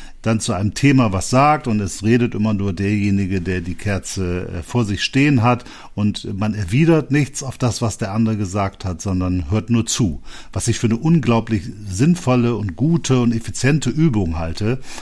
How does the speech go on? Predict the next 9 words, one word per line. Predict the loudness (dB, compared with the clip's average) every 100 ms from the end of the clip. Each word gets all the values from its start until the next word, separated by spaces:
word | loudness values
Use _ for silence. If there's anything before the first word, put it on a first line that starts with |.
| -8
einfach | -2 0 0 -4 -6
zuzuhören, | -6 -2 -2 0 2 2 0
auszuhalten | 0 -2 -2 -2 0 2 0 0 0 0 -6 -16 -6
und | -2
in | 0 2
Ruhe | 2 2
sprechen | 2 -2 -4 -4
zu | -8 -12
können. | -14